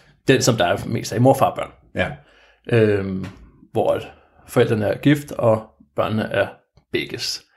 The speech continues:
Speaker 2: Ja.
Speaker 1: Det er ligesom den <laughs> gamle, klassiske, øh, familieform,
Speaker 2: Nogle vil kalde
Speaker 1: ikke?
Speaker 2: det kernefamilie, men det er sikkert også, øh, forkert.
Speaker 1: <laughs> Jo, men det kan man altså, hvis man giver det et begreb, så er det nok kernefamilie,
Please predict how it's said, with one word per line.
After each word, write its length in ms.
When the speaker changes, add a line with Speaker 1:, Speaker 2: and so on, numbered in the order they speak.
Speaker 2:
Ja. 40
Speaker 1:
Det 340
er 60
ligesom 240
den 440
<laughs> 100
gamle, 200
klassiske, 640
øh, 140
familieform, 400
Speaker 2:
Nogle 120
vil 60
kalde 120
Speaker 1:
ikke? 40
Speaker 2:
det 80
kernefamilie, 480
men 80
det 60
er 40
sikkert 240
også, 340
øh, 140
forkert. 400
Speaker 1:
<laughs> 340
Jo, 100
men 180
det 60
kan 100
man 80
altså, 140
hvis 140
man 100
giver 140
det 40
et 60
begreb, 280
så 80
er 20
det 80
nok 140
kernefamilie, 500